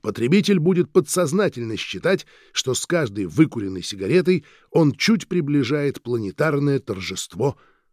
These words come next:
русской идеи. После короткого колебания Татарский переписал «русскую идею» с заглавных букв.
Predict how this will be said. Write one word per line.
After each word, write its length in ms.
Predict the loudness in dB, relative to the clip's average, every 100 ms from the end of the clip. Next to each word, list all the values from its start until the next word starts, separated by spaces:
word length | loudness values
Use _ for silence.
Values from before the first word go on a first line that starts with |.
| _ -14
русской 720 | -2 2 2 0 -4 -6 -8 -12
идеи. 400 | -8 -6 -8 -12 _ _ _ _ _ _ _ _ _ _ _ _ _
После 220 | -20 -18
короткого 400 | -12 -12 -8 -8
колебания 520 | -6 -4 -2 0 0
Татарский 500 | 0 -4 -6 -6 -8
переписал 760 | -6 -4 -2 -2 0 -2 -4 -8
«русскую 600 | -6 -4 -6 -8 -8 -10 -10
идею» 520 | -4 6 8 8 4 _ _ _ _ _ -10
с 60 |
заглавных 840 | -6 -4 -4 -6 -4 -4 -4 -8 -10
букв. 460 | -16 -18 -20 -20